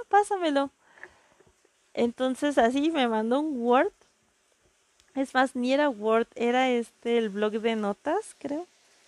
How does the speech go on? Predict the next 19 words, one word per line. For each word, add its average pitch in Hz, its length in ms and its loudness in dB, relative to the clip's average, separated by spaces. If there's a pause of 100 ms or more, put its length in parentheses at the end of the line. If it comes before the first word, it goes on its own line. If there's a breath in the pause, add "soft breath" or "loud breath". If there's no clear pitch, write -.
(260 soft breath)
y 214 560 0
ahí 208 200 2
venía, 202 460 -2
¿no? 196 200 -4
Ya 226 240 -2
todo 214 340 -6
el 208 120 -2
libro. 190 320 -2 (720 soft breath)
Y 214 140 -6
ya 214 160 2
le 226 160 0
dije, 233 180 -6
"Ah, 330 240 0
sí, 359 160 -6
no, 339 180 -4
pues 269 200 -14
déjalo, 226 760 -2
lo 196 160 -4
leo". 190 320 0